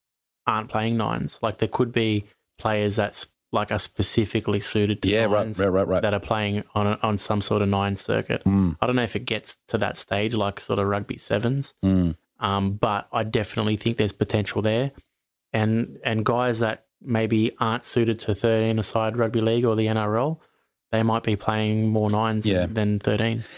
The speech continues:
Speaker 2: How does it go? Um, so the other great thing about, um, normal week-to-week sports is that you get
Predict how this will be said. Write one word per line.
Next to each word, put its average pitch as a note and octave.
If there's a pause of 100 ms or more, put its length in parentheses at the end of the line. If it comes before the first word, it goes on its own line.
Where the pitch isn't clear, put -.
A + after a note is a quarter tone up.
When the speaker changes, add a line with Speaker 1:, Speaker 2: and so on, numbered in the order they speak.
(120)
Speaker 2:
How C#3+
does F#3+
it D#3
go? F#2 (460)
Um, F2+ (720)
so A2+
the A2+
other B2
great C3+
thing B2+
about, G2+ (520)
um, F2+
normal F#2+
week-to-week F#2
sports F2+
is E2+
that F2+
you F#2
get F2